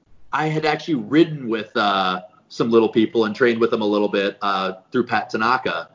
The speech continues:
but it was the first time I'd ever wrestled a little person in a match, and, uh, I thought it was a great challenge. I thought it was fun. I thought we had some really good, like, little spots that we got in. It was, uh, it was an experience.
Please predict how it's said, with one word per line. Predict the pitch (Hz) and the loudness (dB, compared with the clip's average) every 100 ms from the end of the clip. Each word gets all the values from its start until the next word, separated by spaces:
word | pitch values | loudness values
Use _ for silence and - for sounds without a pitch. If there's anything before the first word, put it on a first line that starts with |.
| _ _ _ _ | _ _ _ _
but | 127 | 4
it | 139 | 4
was | 139 | 6
the | 143 | 2
first | - 131 - | 4 2 2
time | 127 127 127 | 0 2 0
I'd | 113 | 0
ever | 110 110 | 0 -2
wrestled | 101 107 117 98 98 | -2 -4 -2 -2 -2
a | 95 95 92 - _ | -4 -4 -6 -10 _
little | 110 110 107 | -2 0 2
person | 117 104 104 | 0 0 -4
in | 98 | -4
a | |
match, | 98 110 101 - - | -2 0 -2 -6 -14
and, | 107 98 95 92 | -8 -4 -4 -2
uh, | 95 90 87 90 - _ _ _ _ - - | -2 0 -2 -6 -16 _ _ _ _ -12 -2
I | - 156 | 4 6
thought | 160 | 6
it | 120 | 4
was | 104 | -2
a | |
great | 87 - 101 117 131 | -8 -6 2 4 4
challenge. | - 110 113 127 | 0 2 2 2
I | 117 | 0
thought | 110 | 0
it | 113 | -2
was | 110 | -4
fun. | - 113 | -2 0
I | 120 | 2
thought | 131 127 | 2 6
we | |
had | 135 131 | 4 4
some | 117 | -4
really | 104 120 120 | 0 0 0
good, | 107 110 113 | -2 -4 -2
like, | 110 117 | -4 -8
little | 123 110 | -4 -6
spots | - - 95 110 - | -6 -4 -4 -4 -6
that | 120 | -4
we | 117 | -2
got | 113 113 117 | 0 0 0
in. | 117 117 | -2 -2
It | 117 143 | -4 -6
was, | 151 135 | -4 -4
uh, | 135 131 - - _ _ _ _ _ - 147 | -4 -4 -8 -18 _ _ _ _ _ 0 6
it | |
was | 160 156 | 6 6
an | 156 | -2
experience. | 151 160 110 85 - - - - | 2 4 4 2 -14 -20 -18 -20